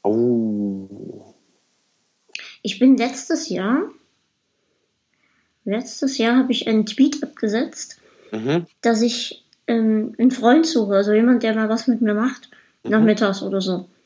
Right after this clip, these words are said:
Speaker 2: Das war das Schlimmste, was ich letztes Jahr überhaupt gemacht habe.
Speaker 1: Warum?
Speaker 2: Sämtliche Zeitungen, unter anderem die Bravo, hat sich bei mir gemeldet.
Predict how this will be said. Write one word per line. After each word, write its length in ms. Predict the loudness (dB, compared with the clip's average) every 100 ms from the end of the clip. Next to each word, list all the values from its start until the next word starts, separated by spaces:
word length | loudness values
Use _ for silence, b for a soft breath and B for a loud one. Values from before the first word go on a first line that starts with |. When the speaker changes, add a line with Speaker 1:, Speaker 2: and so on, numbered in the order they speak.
| _ _ _ _ _ _ _
Speaker 2:
Das 180 | -2 0
war 100 | 0
das 100 | 2
Schlimmste, 340 | 2 2 0
was 160 | -2 0
ich 60 |
letztes 320 | -2 -2 -2
Jahr 160 | 0 0
überhaupt 260 | 0 -2 -2
gemacht 320 | -6 -6 -8
habe. 120 | -10 _ _ _ _ _
Speaker 1:
Warum? 440 | -4 0 0 0 b b b _ _ _ _
Speaker 2:
Sämtliche 540 | 2 4 4 2 0
Zeitungen, 480 | 0 0 2 2 2
unter 200 | 0 0
anderem 220 | -2 -2
die 120 | -4
Bravo, 500 | -8 -2 0 0 -2
hat 160 | -2 -8
sich 180 | -10 -6
bei 120 | -4
mir 160 | -2 -2
gemeldet. 500 | -2 -2 -4 -8